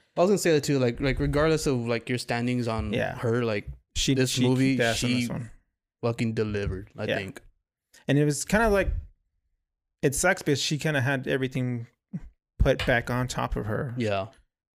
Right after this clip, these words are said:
Speaker 2: She had to carry literally everything just like Shuri did. I mean, and for her to lose then her mother, and she had to literally carry everything else till she made, you know, the,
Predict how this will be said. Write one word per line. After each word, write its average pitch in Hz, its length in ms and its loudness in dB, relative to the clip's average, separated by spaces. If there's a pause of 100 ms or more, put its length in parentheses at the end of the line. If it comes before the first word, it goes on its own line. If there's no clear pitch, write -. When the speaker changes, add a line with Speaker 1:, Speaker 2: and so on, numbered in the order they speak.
(180)
Speaker 2:
She - 200 0
had 127 160 2
to 135 80 -6
carry 123 560 0 (240)
literally 120 240 2
everything 120 560 -4
just - 240 -6
like - 140 -2
Shuri 147 280 2
did. 117 180 0
I 117 40 -2
mean, 117 220 -4 (720)
and 117 500 0
for - 140 0
her 131 80 4
to 135 100 2
lose 131 220 0
then 131 360 -2 (580)
her 120 120 2
mother, 165 540 2
and 131 120 -2
she - 180 -2
had 127 120 -4
to 131 80 -8
literally 139 360 2
carry 135 600 0
everything 127 420 0
else 127 400 -4
till 120 200 -2
she - 160 -4
made, 120 360 -2
you 127 120 -6
know, - 100 -4
the, 131 160 -8